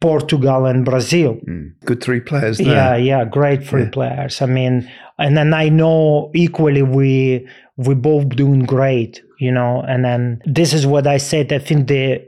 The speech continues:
Speaker 1: the World Cup, it really, like, put me up on, on a pole position, because it, that was the first qualified for Ukraine.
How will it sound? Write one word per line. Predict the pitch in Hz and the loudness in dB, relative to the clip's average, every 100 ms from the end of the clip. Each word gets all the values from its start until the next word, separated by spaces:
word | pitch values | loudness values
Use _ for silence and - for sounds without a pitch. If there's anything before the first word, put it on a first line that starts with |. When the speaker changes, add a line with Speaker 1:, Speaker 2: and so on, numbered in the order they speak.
| _ | _
Speaker 1:
the | 156 135 | -4 0
World | 139 175 170 | 2 2 0
Cup, | - 156 127 127 120 | -2 -2 0 -2 -2
it | 151 135 | 0 2
really, | 135 156 160 151 135 | 2 4 4 2 2
like, | 131 127 127 110 - | 2 0 0 -4 -4
put | 160 147 151 | -2 0 0
me | 143 131 123 - _ | 0 0 -2 -10 _
up | 160 151 139 - - | -2 0 -2 -4 -4
on, | 147 135 143 | 0 0 0
on | 139 139 | 2 0
a | |
pole | - 165 151 | 0 0 0
position, | 156 117 135 127 143 | -2 0 0 0 -2
because | 127 131 139 120 | -2 -2 -2 -2
it, | 135 139 - 135 | -4 -4 -6 -2
that | 151 | 0
was | 143 120 | 0 0
the | 131 | -4
first | - 170 160 - | -2 -2 -2 0
qualified | 160 139 131 151 135 | 0 0 0 0 -2
for | - 135 | -2 -4
Ukraine. | 123 - 131 120 123 | -4 -4 -6 -6 -8